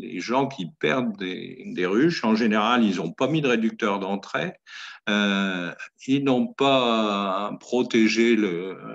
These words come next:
l'entrée des, des ruches avec des muselières ou des filets, hein. Moi, ça m'est arrivé aussi de mettre des, des filets. Et donc, euh, si on prend quand même quelques mesures simples, on peut arriver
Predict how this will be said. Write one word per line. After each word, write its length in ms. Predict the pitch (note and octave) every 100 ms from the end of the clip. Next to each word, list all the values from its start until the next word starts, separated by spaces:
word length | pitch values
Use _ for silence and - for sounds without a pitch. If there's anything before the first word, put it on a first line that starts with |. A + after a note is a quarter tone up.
| -
l'entrée 520 | - F#2+ F#2+ - A2 G#2
des, 560 | G2 F2+ F2+ - - -
des 180 | D#2+ F#2
ruches 400 | F#2+ A2 G#2+ F#2
avec 200 | E2+ E2+
des 80 |
muselières 640 | E2+ F2 F2+ D#2+ G#2 - - - - - - F2+
ou 180 | G2
des 160 | G2 F2
filets, 480 | - G#2+ A2 F3+ C3
hein. 180 | A2+ A2
Moi, 180 | F2+
ça 140 | E2+ D#2
m'est 120 | E2
arrivé 200 | E2+ E2+
aussi 300 | F#2+ - -
de 60 | F#2
mettre 160 | F#2+
des, 180 | E2+ F2
des 180 | - -
filets. 400 | - - C#3+ D#3 - - _
Et 140 | F2+ F#2
donc, 400 | A#2+ C3+ C3+ G#2
euh, 160 | G#2
si 260 | G2 - C#3+
on 280 | C3+ C3 A#2
prend 260 | - C#3+
quand 140 | B2+ B2
même 260 | C3 B2+ -
quelques 320 | D3+ C3 C#3
mesures 560 | B2+ B2+ A2 A#2 G#2+
simples, 420 | - C#3 D#3 D#3 G#2+
on 100 | G2+
peut 280 | - B2+
arriver 680 | A#2+ G#2+ F#2 G#2+ A2+ D3+ C3+